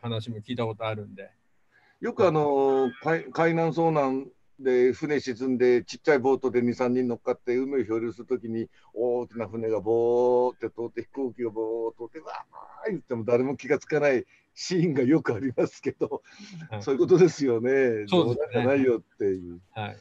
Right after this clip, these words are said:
Speaker 1: でも、携帯電話一つあれば、あの、
Speaker 2: ね、今は。
Speaker 1: 連絡できますんで。
Speaker 2: そういう意味じゃ。
Speaker 1: はい。
Speaker 2: はい。えーとですね、吉田インストラクターおすすめの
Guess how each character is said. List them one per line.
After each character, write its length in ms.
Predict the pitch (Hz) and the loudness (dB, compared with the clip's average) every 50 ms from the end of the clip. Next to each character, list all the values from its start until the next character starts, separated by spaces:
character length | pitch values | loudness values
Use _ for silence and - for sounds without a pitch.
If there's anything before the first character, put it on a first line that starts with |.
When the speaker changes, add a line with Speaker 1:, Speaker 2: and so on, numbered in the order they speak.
| _ _ _ - | _ _ _ -8
Speaker 1:
で 80 | 185 208 | -6 -6
も、 100 | 180 151 | -6 0
携 120 | - 214 214 196 | 2 2 4 4
帯 160 | 226 220 220 | 4 4 4
電 100 | 233 226 | 4 4
話 140 | 214 196 185 175 | 4 4 2 0
一 200 | - - 208 185 | 0 0 -2 -2
つ 120 | - 185 | 0 2
あ 100 | 165 156 | 0 2
れ 120 | 143 143 131 | 2 0 0
ば、 300 | 127 127 120 107 92 - _ _ _ | 0 0 0 0 -2 -6 _ _ _
あ 160 | 127 117 117 | -10 -8 -8
の、 400 | 113 113 110 110 107 110 - - _ _ _ _ _ _ _ _ _ - | -6 -6 -6 -8 -8 -10 -12 -18 _ _ _ _ _ _ _ _ _ -14
Speaker 2:
ね、 300 | 101 104 113 120 113 107 | -6 -2 0 0 0 0
今 180 | 104 98 92 | -2 -2 -2
は。 80 | 85 120 | -2 -2
Speaker 1:
連 120 | 117 117 | -2 -4
絡 120 | 110 - 107 | -6 -6 -8
で 100 | 120 117 | -8 -6
き 80 | 117 | -4
ま 160 | 123 123 120 113 | -4 -4 -4 -4
す 140 | - 110 | -8 -12
ん 100 | 101 98 | -14 -14
で。 80 | 95 - - | -16 -16 -12
Speaker 2:
そ 80 | - 95 | -8 -8
う 40 | 92 | -6
い 60 | 87 | -6
う 40 | 85 | -6
意 20 | |
味 80 | 80 76 | -8 -10
じ 80 | 78 73 | -12 -14
ゃ。 40 | |
Speaker 1:
は 200 | 69 67 64 65 _ _ _ _ _ _ _ _ | -16 -16 -20 -20 _ _ _ _ _ _ _ _
い。 40 | - | -20
Speaker 2:
は 20 | 95 | -20
い。 60 | - _ _ _ 113 - - _ _ - 127 | -20 _ _ _ -18 -18 -18 _ _ -8 -2
え 20 | 131 127 127 127 | 0 2 2 2
ー 60 | 120 | 0
と 160 | - - 123 110 | -2 -4 -4 -2
で 140 | 120 113 | -2 -4
す 220 | 98 - 113 113 104 | -4 -6 -8 -8 -4
ね、 1000 | 107 110 110 107 104 98 98 98 95 95 95 92 90 90 90 87 90 92 92 - 92 | -2 -2 -2 -2 -2 -2 -2 -2 -2 -4 -4 -4 -6 -8 -8 -8 -8 -8 -10 -8 -8
吉 220 | 98 95 110 101 | -8 -8 -6 -4
田 100 | 117 110 | -4 -4
イ 80 | 107 107 | -4 -6
ン 60 | 95 | -8
ス 40 | - | -10
ト 100 | - 104 | -8 -8
ラ 100 | 110 - | -8 -8
ク 100 | - _ | -8 _
タ 100 | 104 90 | -8 -6
ー 20 | |
お 100 | 87 92 | -6 -8
す 140 | - - 87 | -10 -14 -16
す 100 | 87 107 | -10 -8
め 140 | 110 110 107 | -6 -6 -4
の 280 | 107 107 104 101 - | -4 -4 -4 -6 -6